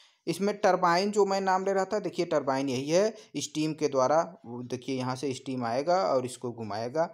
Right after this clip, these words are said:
तो जिसके कारण अल्टरनेटर नाचेगा तो विद्युत ऊर्जा उत्पन्न होगी। इसी प्रकार आप देखेंगे कोयला स्टोरेज यहाँ पे है, कोल हैंडलिंग प्लांट यहाँ पे है, बॉयलर देखिए यहाँ पे जिसके बारे में हम लोग पढ़े अभी, बॉयलर ये है। ठीक है,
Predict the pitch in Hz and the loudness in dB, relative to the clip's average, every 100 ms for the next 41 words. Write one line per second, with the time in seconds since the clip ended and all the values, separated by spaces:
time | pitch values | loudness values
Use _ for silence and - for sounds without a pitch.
0 | - _ 127 113 110 120 113 110 120 120 | -10 _ -14 -12 -10 -10 -8 -8 -8 -12
1 | _ - 120 113 110 104 113 101 - 110 | _ -12 -8 -8 -8 -8 -8 -10 -10 -10
2 | 110 - 151 113 98 101 110 101 110 131 | -10 -8 -10 -12 -14 -16 -16 -16 -16 -16
3 | 127 127 _ _ _ _ _ _ _ _ | -20 -20 _ _ _ _ _ _ _ _
4 | _ _ _ _ _ _ _ _ _ _ | _ _ _ _ _ _ _ _ _ _
5 | 165 175 247 214 214 214 208 185 185 202 | -4 -2 0 2 4 6 4 2 -2 0
6 | 202 208 208 - - 156 151 170 120 147 | 2 2 2 -4 0 2 6 4 2 -2
7 | - 151 165 180 - 131 127 127 123 143 | 0 2 2 -2 -6 -6 -2 -2 -2 -6
8 | 160 - - - _ _ _ _ - 165 | -8 -20 -20 -20 _ _ _ _ -8 2
9 | 180 185 147 160 160 165 180 175 135 143 | 4 4 0 -2 -2 -2 -4 -2 -2 -2
10 | 160 175 - 123 123 123 135 151 - - | -4 -12 -12 -6 -4 -4 -6 -8 -12 -2
11 | 147 180 202 233 214 208 233 156 127 147 | 4 6 6 4 4 2 2 2 2 0
12 | 160 156 180 156 156 156 147 156 147 135 | -2 -2 2 4 2 0 -2 -2 0 0
13 | 139 135 175 139 117 131 143 113 104 - | -2 -4 -2 0 0 0 -2 -4 -8 -12
14 | _ _ _ _ _ _ - _ - 151 | _ _ _ _ _ _ -20 _ -14 -12
15 | 233 | -12